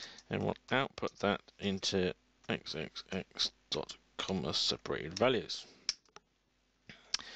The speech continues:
N mon files are comma separated values, are just making it clear that it's, uh, we've actually done a sort operation here. So if we view that file,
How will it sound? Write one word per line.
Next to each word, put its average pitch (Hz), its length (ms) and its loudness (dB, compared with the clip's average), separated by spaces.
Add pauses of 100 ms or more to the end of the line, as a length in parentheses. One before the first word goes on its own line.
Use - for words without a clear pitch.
(260)
N 156 140 6
mon 104 340 6
files 98 320 6
are 95 160 8
comma 92 220 -2
separated - 300 -2
values, 90 320 2
are - 40 -6
just - 200 -6
making 92 260 -4
it - 60 -6 (100)
clear 87 200 -2
that 82 100 0
it's, - 300 2 (680)
uh, 87 140 2
we've 92 240 2
actually - 320 0
done 90 40 2
a 85 60 4
sort - 360 6
operation 90 440 0
here. 87 220 -2
So 98 280 4
if 107 120 -4
we 120 240 0
view 127 400 2
that 127 240 2
file, 98 480 0